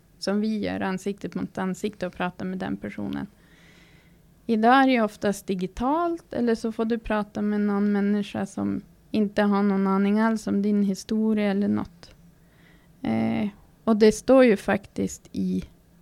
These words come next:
eh, tror jag, i grundlagen han heter, att det ska finnas statlig service tillgänglig i hela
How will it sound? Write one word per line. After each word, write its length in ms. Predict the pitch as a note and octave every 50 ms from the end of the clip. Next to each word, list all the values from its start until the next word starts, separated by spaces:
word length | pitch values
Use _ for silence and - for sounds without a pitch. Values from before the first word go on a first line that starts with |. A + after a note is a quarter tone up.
| _ _ _ _ _ _ _ - _ _ _ - _ _ - _ - - - - - - - - -
eh, 380 | - - C#3+ - - - - G3+ - - - - - - - - - - - - - _ _ _
tror 260 | - G#3+ B3+ E4 F4
jag, 240 | C#4 G#3 G3+ G#3 G#3
i 120 | G3+ G3 G#3
grundlagen 760 | G3 F#3+ G#3 G#3 G#3 G3 F#3 G3 G#3 A#3+ B3+ A#3+ G3+ G3 G3
han 120 | F#3 G3
heter, 300 | F#3+ - F#3 - - -
att 100 | G3 -
det 80 | - G3
ska 200 | - - F#3+ F#3+
finnas 600 | - - - G3 F#3 G3 A#3 C#4+ C#4+ - - - -
statlig 540 | - - - - G3 - - - F#3 F#3
service 400 | - - E3 F#3 F#3+ F3 - -
tillgänglig 580 | - - - - - - - - G3 - - -
i 80 | - -
hela 260 | - - - -